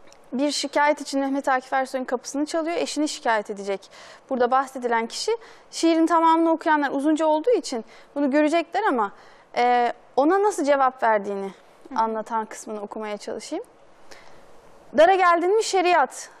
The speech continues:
Speaker 1: Sus beyinsiz. Ne zaman camiye girdin? Hani tek bir hayrın?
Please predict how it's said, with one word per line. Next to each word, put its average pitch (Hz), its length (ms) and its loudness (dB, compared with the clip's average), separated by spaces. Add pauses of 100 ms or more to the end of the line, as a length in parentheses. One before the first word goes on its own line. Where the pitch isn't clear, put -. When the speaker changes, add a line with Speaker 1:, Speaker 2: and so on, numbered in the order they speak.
(120)
Speaker 1:
Sus - 440 0
beyinsiz. 285 580 0 (680)
Ne 349 140 2
zaman 320 340 2
camiye 226 400 2
girdin? 214 320 -2
Hani 320 280 0
tek 294 260 -4
bir 233 80 -2
hayrın? 208 460 -2